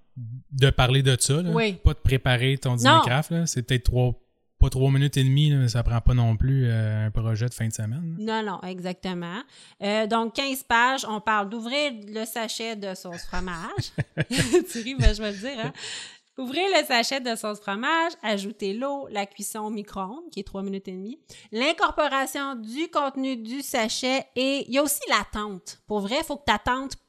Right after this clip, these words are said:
Speaker 2: faut que t'attendes pour que la sauce épaississe.
Speaker 1: OK.
Speaker 2: Ok, fait qu'il y a pas juste de l'ajouter, faut comme il y a un temps d'attente. Donc,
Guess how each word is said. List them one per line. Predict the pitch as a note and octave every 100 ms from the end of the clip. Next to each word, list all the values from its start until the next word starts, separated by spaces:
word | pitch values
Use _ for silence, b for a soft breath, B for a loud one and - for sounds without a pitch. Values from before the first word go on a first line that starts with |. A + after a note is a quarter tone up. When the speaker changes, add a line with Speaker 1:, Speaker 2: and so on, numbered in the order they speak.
| _
Speaker 2:
faut | - A3
que |
t'attendes | - G#3+ - C4 F4 E4+ D4+ A3 _ _ _ -
pour | B3+ B3+
que | - A#3 B3 - _
la | G3+ F#3+
sauce | - A3+ A3
épaississe. | - F#3 - E3+ - - _ _ _ -
Speaker 1:
OK. | B2 C3 C3 -
Speaker 2:
Ok, | G#3+
fait | G#3 G3+
qu'il | G#3+
y |
a |
pas | G#3+ B3+
juste | F4+ D#4+ -
de | A3+ G#3+
l'ajouter, | A3 A3 - C#4+ D4
faut | -
comme | - A3
il |
y | G#3+
a |
un | G#3
temps | A#3+ B3+
d'attente. | A3 - F#3 - _ - _ b b b b -
Donc, | G3+ A3+ B3+ C4